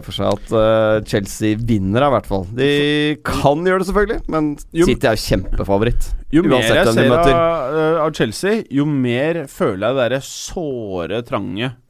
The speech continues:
Speaker 2: etter, eh, Diego Costa.
Speaker 1: Ja,
Speaker 2: Altså,
Speaker 1: ja.
Speaker 2: jeg t-, jeg tror faktisk, på tross at, eh, vi har sagt hele veien, og alle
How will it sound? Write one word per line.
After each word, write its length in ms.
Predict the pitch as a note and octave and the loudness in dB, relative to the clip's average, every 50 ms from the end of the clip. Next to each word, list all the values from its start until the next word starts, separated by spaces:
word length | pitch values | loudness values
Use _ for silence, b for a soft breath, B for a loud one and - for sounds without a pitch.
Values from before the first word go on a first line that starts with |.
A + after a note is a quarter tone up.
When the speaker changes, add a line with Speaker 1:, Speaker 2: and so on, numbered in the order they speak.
| _ - | _ -12
Speaker 2:
etter, 360 | - A#2 - - - A#2+ A2+ A#2 A2 | -10 -10 -8 -6 -4 -4 -2 -2 -2
eh, 280 | A2 A2 A2 G#2+ G#2+ G#2+ | -2 -2 -2 0 -2 -2
Diego 300 | G#2+ A2 G2+ F#2+ G2 G#2 | -2 -4 -4 -4 -6 -8
Costa. 300 | G2+ G2 - - A2 A#2 - _ _ _ b b b b b b b b b | -8 -10 -10 -10 -12 -12 -12 _ _ _ b b b b b b b b b
Speaker 1:
Ja, 120 | - C3+ | 0 2
Speaker 2:
Altså, 80 | F3 - | 4 4
Speaker 1:
ja. 40 | G3 G#3 | 2 2
Speaker 2:
jeg 60 | A2+ | 0
t-, 80 | - - | 0 0
jeg 120 | F#3+ G3 - | -2 -2 -2
tror 320 | - - G3 G3 A3 B3 | -4 -4 -4 -4 -4 -6
faktisk, 580 | A#3 - - F3 - - - - G3 G3+ - _ | -6 -4 -4 -6 -6 -6 -10 -8 -8 -8 -8 _
på 120 | - G3 - | -10 -6 -4
tross 180 | E3+ B2+ - | -4 -4 -4
at, 140 | D3 D3+ D3+ _ _ - | -4 -8 -8 _ _ -10
eh, 220 | C3+ D#3 D3+ D3+ D3 | -6 -4 -2 -2 0
vi 80 | C#3+ D3 | 2 2
har 120 | C#3+ C#3 | 2 2
sagt 260 | C3+ - C3 A#2 - - | 0 -2 -4 -6 -4 -2
hele 240 | C3+ A#2 G#2+ A#2 A#2 | -2 0 0 0 2
veien, 200 | A2+ A2+ A2+ A#2 | 2 2 0 0
og 260 | A#2+ A#2+ A#2+ A2 - - - | 0 0 -2 -4 -6 -8 -8
alle 460 | - B2 A2 F#2 - G#2 G#2+ B2 B2+ | -6 -6 -6 -6 -4 -2 -2 -2 -2